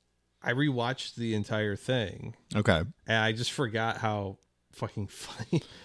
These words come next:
Speaker 1: and bizarre it is. The, the, the professor, the Italian Spider-Man. And the, the describe Italian Spider-Man, he is a overweight Italian man with long hair wearing a domino mask, uh, with a chevron mustache,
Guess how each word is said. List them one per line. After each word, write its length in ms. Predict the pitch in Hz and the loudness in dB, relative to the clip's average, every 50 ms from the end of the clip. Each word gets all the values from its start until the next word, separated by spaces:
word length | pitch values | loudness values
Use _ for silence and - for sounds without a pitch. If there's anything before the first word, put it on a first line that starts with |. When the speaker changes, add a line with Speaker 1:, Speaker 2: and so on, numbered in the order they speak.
| - - - | -20 -12 -2
Speaker 1:
and 160 | - 165 165 160 | 2 4 6 8
bizarre 500 | 170 147 127 113 110 110 107 117 131 151 | 8 6 6 4 2 4 4 6 6 6
it 100 | 170 175 | 6 6
is. 260 | 185 190 185 180 175 160 | 4 4 4 2 0 -2
The, 220 | 139 120 113 110 - - - - _ _ _ - - | -2 -2 -2 -4 -6 -14 -20 -20 _ _ _ -6 0
the, 340 | 131 120 110 107 104 104 113 | 2 2 2 2 0 -2 -4
the 80 | 120 110 | -6 -6
professor, 680 | - - 135 - - - 143 127 - - 151 139 131 | -4 -4 -6 -6 -2 0 0 0 2 2 2 4 4
the 140 | 120 123 120 | 4 4 2
Italian 420 | 110 - - - 127 123 120 117 | 2 0 0 0 2 2 2 2
Spider-Man. 400 | 107 - - 131 123 117 120 107 - - - - - | 0 0 2 2 2 4 4 2 0 -2 -10 -2 4
And 120 | 175 170 175 | 8 8 10
the, 140 | 175 170 - | 8 8 6
the 120 | 165 170 | 4 4
describe 400 | 156 - - - 233 240 247 214 | 4 4 4 6 8 8 8 8
Italian 420 | 160 - - 165 156 151 135 117 110 | 6 6 8 8 8 10 8 6 4
Spider-Man, 840 | - - - 143 139 147 147 139 120 113 104 104 98 95 92 92 - _ _ _ _ _ _ - | 2 2 2 4 6 6 6 6 4 4 2 2 0 0 -2 -4 -8 _ _ _ _ _ _ -10
he 320 | - 110 110 143 160 160 | -8 -4 -2 0 2 4
is 220 | 160 156 143 135 | 4 4 4 4
a 240 | 139 127 123 120 110 | 4 4 4 4 2
overweight 560 | 113 123 151 170 196 196 175 170 165 170 170 | 4 4 4 6 6 6 6 6 4 4 4
Italian 460 | 147 139 - 147 147 147 147 143 139 131 | 2 2 2 2 2 4 6 6 6 8
man 380 | 120 117 113 113 110 110 110 | 8 8 8 6 6 6 4
with 140 | 110 107 123 | 4 2 4
long 320 | 123 120 131 147 160 156 | 4 6 8 8 8 8
hair 380 | 147 135 147 143 139 135 123 117 | 6 8 8 8 10 10 8 8
wearing 360 | 113 113 120 127 127 123 123 | 6 6 6 8 6 6 4
a 120 | 120 117 113 - 123 | 4 4 4 6 8
domino 460 | 123 135 165 180 185 165 143 131 127 | 10 10 12 12 12 12 12 10 10
mask, 580 | 117 113 110 107 107 107 104 - - - - - 523 - - - - 440 - - - - 403 - - - - - - | 10 8 6 6 4 4 2 2 0 -2 0 0 0 0 0 -4 -4 -4 -4 -4 -6 -6 -6 -6 -6 -10 -8 2 6
uh, 400 | 127 123 120 120 117 117 113 120 | 8 10 10 10 10 8 6 4
with 300 | 135 135 139 139 - - 135 127 | 6 6 6 6 6 4 2 4
a 460 | 131 131 127 127 120 120 120 113 104 | 6 8 8 8 6 6 4 4 2
chevron 580 | - - - 156 156 165 180 190 180 175 165 | 2 6 8 10 10 10 10 8 8 10 8
mustache, 1040 | 160 156 160 165 - - - 123 110 104 101 98 98 98 - - - - - - - | 8 8 6 4 2 4 6 6 8 8 6 6 4 2 0 0 -2 0 0 -2 -4